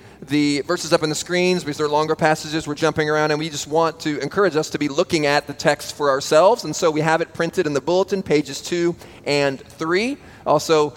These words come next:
in your own Bibles or on a device, um, uh, we want you to be able to kind of look at the text yourself, be studying it as we walk through,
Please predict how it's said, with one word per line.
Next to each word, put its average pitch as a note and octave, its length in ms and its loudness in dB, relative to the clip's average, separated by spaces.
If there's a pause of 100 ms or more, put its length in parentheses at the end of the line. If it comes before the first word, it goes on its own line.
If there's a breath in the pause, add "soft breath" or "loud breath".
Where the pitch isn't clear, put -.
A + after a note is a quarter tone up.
(140 loud breath)
in C3 80 -6
your C3 120 0
own C3 80 -2
Bibles D#3 560 4
or C3+ 100 -2
on C3 80 0
a B2 40 0
device, C#3+ 680 0 (240 loud breath)
um, B2 580 -2 (100)
uh, B2+ 220 -2
we C#3 80 -10
want C#3 300 -4
you C#3 80 -4
to C3+ 80 0
be C#3 80 -4
able C3+ 120 4
to B2 220 0 (300 loud breath)
kind B2 160 -2
of A#2+ 140 -6
look F3+ 180 4
at F3+ 80 2
the F3 80 -6
text F3 400 2
yourself, D#3+ 500 2
be C#3+ 80 -6
studying D3+ 400 0
it C#3+ 140 2 (720)
as C#3+ 160 -2
we D3+ 140 -4
walk D3 340 4
through, D#3 480 -4